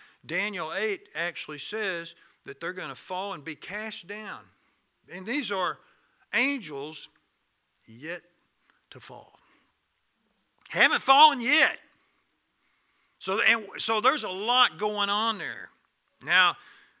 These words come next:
uh, but when did the, when did the bulk of the angels fall? Where it says one third of the stars of heaven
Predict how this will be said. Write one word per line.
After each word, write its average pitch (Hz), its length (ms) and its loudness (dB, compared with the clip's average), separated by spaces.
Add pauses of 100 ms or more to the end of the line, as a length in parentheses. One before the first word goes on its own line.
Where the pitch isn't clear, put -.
(240)
uh, 160 340 2 (380)
but 202 200 0
when 370 280 0
did 247 180 -2
the, 170 220 -2 (920)
when 392 500 -6 (1900)
did 135 240 -8
the 120 80 -10
bulk 170 460 -6
of 165 100 -10
the 151 120 -14 (180)
angels 135 280 -16
fall? 131 500 -18 (1000)
Where 202 180 4
it 262 120 2
says 240 320 4
one 220 680 2
third 220 600 0
of 165 100 -6
the 147 80 -10
stars 202 640 2
of 151 140 -6
heaven 160 640 -6